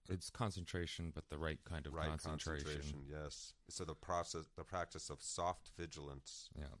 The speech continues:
Speaker 2: not just paying attention, um, but being attentive, you could say. So us-, utilizing a soft vigilance to consistently renew interest as the mind starts to think again in the process of,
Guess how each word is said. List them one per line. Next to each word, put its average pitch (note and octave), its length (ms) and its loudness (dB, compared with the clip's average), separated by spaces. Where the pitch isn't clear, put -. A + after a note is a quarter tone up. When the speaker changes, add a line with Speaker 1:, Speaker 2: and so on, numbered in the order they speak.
Speaker 2:
not F2+ 180 0
just G2 180 -2
paying F2+ 220 -2
attention, C#2+ 600 -4
um, C#2+ 440 -2
but - 160 -6
being D#2+ 140 -2
attentive, D2 640 -2
you D2+ 80 -10
could D2+ 160 -8
say. C2+ 300 -4
So - 180 -6
us-, D2 320 -4
utilizing F2 420 0
a D2 60 -4
soft F2 400 2
vigilance D2+ 580 -2
to D2 340 -2
consistently F#2 540 -2
renew D#2+ 360 2
interest D#2 680 -2
as D#2 160 -2
the D#2 80 -2
mind D#2 420 0
starts - 280 0
to D#2 60 -2
think E2+ 260 0
again D#2 180 0
in D2+ 80 0
the D#2 60 -2
process - 480 2
of, D#2 80 -2